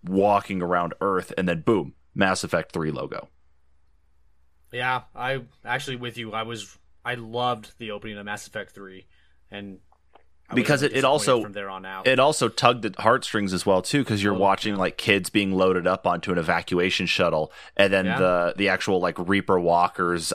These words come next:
Speaker 1: eye beam thing just boom hits it, blows up, falls in, and Shepard, y-, you know, for, we've talked about it previously with Shepard kind of being a little emotionless. Um,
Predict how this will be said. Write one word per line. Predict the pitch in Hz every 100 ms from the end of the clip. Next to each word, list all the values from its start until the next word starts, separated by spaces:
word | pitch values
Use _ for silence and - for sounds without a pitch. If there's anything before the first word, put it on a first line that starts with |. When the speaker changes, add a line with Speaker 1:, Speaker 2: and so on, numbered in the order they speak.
| -
Speaker 1:
eye | 87 90
beam | 90 90 85 82
thing | - 82 80
just | 82 -
boom | 104 90
hits | 82 101 -
it, | 90 -
blows | 98 92 92
up, | 90
falls | - 98 95 87
in, | 107 101
and | 90
Shepard, | - 98 - 92 87 - - - - -
y-, | 101 -
you | 104
know, | 90 80
for, | 80 87 85 80
we've | 117 131 -
talked | 107 -
about | 98 87
it | 80
previously | 95 90 87 82 85 85
with | 82
Shepard | - 87 85 80
kind | - 85
of | 80
being | 95 87 80 76 - - - -
a | 90
little | 87 95 90
emotionless. | 80 78 87 - 98 101 110 - - - - -
Um, | 92 90 85 80 73